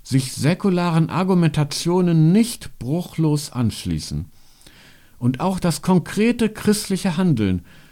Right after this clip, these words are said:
wird sich mitunter vom säkular begründeten Handeln deutlich unterscheiden. Zum Beispiel, indem es sich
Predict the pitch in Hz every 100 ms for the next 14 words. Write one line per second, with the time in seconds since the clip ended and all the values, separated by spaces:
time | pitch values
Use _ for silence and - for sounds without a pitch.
0 | - - 160 160 160 - 156 151 180 180
1 | 160 147 156 135 110 151 - 143 131 160
2 | 208 208 208 165 160 170 160 160 170 139
3 | 139 147 135 131 127 - - - 139 175
4 | 190 180 165 - 139 131 135 135 104 87
5 | 76 73 - - _ _ _ - - -
6 | 220 226 156 147 143 - 151 143 - -
7 | - - _ - 127 123 160 151 - 143
8 | 139 -